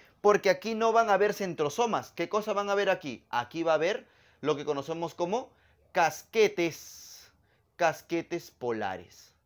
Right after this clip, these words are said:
Bien, muchachos, van a ver lo que conocemos como casquetes polares. Muchachos, en una célula vegetal, ¿quién forma? Si la pregunta te dice, ¿no? En una célula vegetal, ¿quién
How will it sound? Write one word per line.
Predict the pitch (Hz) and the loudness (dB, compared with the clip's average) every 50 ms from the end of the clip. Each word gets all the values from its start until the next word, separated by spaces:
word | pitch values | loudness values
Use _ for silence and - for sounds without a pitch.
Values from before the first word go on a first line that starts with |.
| _ | _
Bien, | - 110 123 143 147 151 | -16 -10 -8 -6 -6 -6
muchachos, | 147 143 143 156 139 - 214 254 - - _ _ _ _ _ _ _ | -8 -8 -8 -10 -6 -4 -4 -6 -6 -8 _ _ _ _ _ _ _
van | 117 139 160 170 170 | 0 0 2 2 2
a | 165 165 | 0 2
ver | 165 170 170 | 2 2 2
lo | 170 175 170 | 2 0 -2
que | 175 165 | -4 -6
conocemos | - 143 131 123 - - 165 160 160 147 - | -6 -6 -6 -6 -6 -6 -6 -6 -6 -8 -10
como | - - 160 151 170 190 196 - | -6 -4 -4 -4 -2 -6 -8 -4
casquetes | - 143 123 117 - - _ 156 160 156 - 160 147 - | -2 -2 -2 -2 -4 -10 _ -8 -8 -6 -6 -8 -8 -8
polares. | - - 117 117 113 107 101 92 95 - - _ _ - - - _ | -4 -2 0 2 4 2 2 0 -4 -10 -16 _ _ -20 -20 -18 _
Muchachos, | - 147 143 - 175 160 156 - 120 98 - - - - - - - _ _ - | -6 -6 -2 2 2 2 2 0 -6 -14 -14 -18 -20 -20 -20 -20 -20 _ _ -4
en | 160 160 185 | -2 -2 0
una | 214 226 | 0 -2
célula | 208 - 220 208 208 | 0 2 2 4 4
vegetal, | 202 202 - 180 165 - 156 156 196 277 - _ _ _ _ _ _ | 4 4 2 0 0 2 4 4 4 2 -6 _ _ _ _ _ _
¿quién | - - 233 240 240 233 202 | -8 -2 0 0 0 0 -2
forma? | - - 214 214 208 202 208 208 | 0 2 4 4 4 2 0 -2
Si | - - 170 | -2 0 0
la | 165 160 | 0 2
pregunta | 147 170 185 185 202 | 2 0 -2 -2 -2
te | 165 170 | 0 0
dice, | 165 156 117 131 | 0 0 -2 -4
¿no? | 131 156 220 - - - - _ _ | -4 -4 -4 -6 -10 -18 -20 _ _
En | 156 165 185 | -6 -4 -4
una | 214 220 220 | -4 -4 -4
célula | - - 208 214 214 214 208 | -2 -2 -4 0 0 2 2
vegetal, | 202 170 151 151 - 151 131 110 92 - - - - _ _ _ | 2 0 0 0 0 2 2 2 0 -4 -10 -20 -20 _ _ _
¿quién | _ - 208 220 226 226 233 226 | _ -6 -4 -4 -2 -4 -6 -10